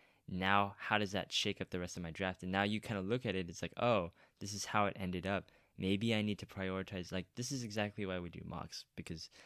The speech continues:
it's like you change the strategy a little bit because now you see how it actually plays out. You're like, "Do I like this team?"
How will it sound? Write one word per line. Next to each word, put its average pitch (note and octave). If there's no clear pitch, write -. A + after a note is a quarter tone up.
it's F#2+
like F#2+
you G2
change A2+
the A2
strategy F#2+
a F#2
little G2
bit F2+
because F#2
now G2
you A2
see G2+
how G#2
it F#2+
actually F#2
plays F2+
out. F#2+
You're G2+
like, F2+
"Do G#2+
I C3
like C#3
this C3
team?" B2+